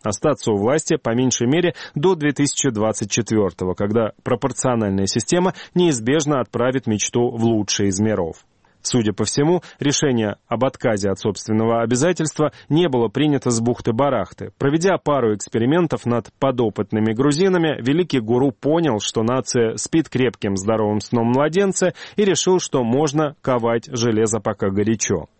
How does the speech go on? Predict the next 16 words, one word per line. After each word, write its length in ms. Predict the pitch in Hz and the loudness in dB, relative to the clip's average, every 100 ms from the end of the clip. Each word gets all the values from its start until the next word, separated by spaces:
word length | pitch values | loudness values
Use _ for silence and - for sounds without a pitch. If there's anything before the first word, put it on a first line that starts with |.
| _ - | _ -2
Иванишвили 680 | 120 127 123 - 190 175 117 | 0 2 0 2 2 2 0
как 240 | 107 123 127 | -2 -4 0
будто 260 | 170 151 | 0 -2
проводит 480 | 127 127 131 151 143 | -2 0 0 0 0
над 180 | 127 123 | -2 -2
целой 340 | - 135 127 | 0 2 2
нацией 420 | 127 165 - 123 | 2 0 0 0
своеобразный 720 | 110 120 123 120 131 165 139 135 | 0 0 0 0 0 0 0 -2
стресс-тест, 880 | - 143 143 131 - 175 117 - - | -2 0 0 0 0 0 0 -2 -4
подбрасывая 640 | 123 120 135 - 113 117 | -2 0 0 -2 0 2
ей 260 | 135 185 | 4 2
все 220 | 175 - 135 | 0 0 2
новые 400 | 151 156 151 131 | 2 2 0 0
и 160 | 143 | 0
новые 380 | 135 135 120 127 | 2 2 2 0
сюрпризы, 720 | - 151 151 156 123 98 95 | 2 0 0 2 2 2 -2